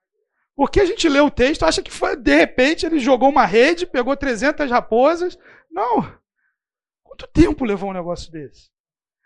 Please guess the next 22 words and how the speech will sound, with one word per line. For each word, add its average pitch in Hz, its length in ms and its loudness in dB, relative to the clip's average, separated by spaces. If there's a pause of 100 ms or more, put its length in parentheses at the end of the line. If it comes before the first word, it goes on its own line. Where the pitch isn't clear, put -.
(120)
Então, 330 160 -10
seja 320 420 -2
de 262 80 -12
forma 262 300 -4
impulsiva, 254 720 -6
ou 202 80 -6
seja 285 320 -10
uma 269 440 -10
amargura 254 680 0
conservada 240 840 -2
que 247 120 -18
se - 120 -12
expressa 262 720 -4 (300)
como 254 160 -4
uma 254 160 4
bomba 254 400 4
relógio, 208 640 -2 (600)
os 190 120 -12
dois 233 220 -4
elementos 202 540 -10
são 185 280 -10 (400)
verificados. 143 840 -10